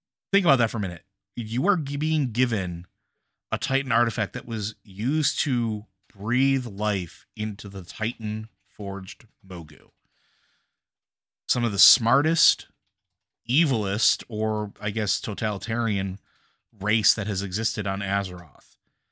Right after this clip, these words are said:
Devoted to their cause and service, but to a weird extent. We spent an entire expansion fighting against them,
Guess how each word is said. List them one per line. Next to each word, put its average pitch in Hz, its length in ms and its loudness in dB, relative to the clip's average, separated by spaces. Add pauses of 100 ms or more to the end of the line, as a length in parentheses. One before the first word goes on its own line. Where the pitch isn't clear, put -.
(360)
Devoted 120 360 0
to 139 100 -2
their 120 120 0
cause 120 360 0
and 104 160 -4
service, 104 580 -4 (340)
but 117 160 -6
to 110 340 -2
a 107 140 -2
weird 101 540 -2
extent. - 760 -6 (720)
We 117 140 0
spent 139 300 -2
an 120 100 2
entire 127 360 -2
expansion 110 580 -2
fighting 107 480 -4
against 98 420 -4
them, 90 320 -6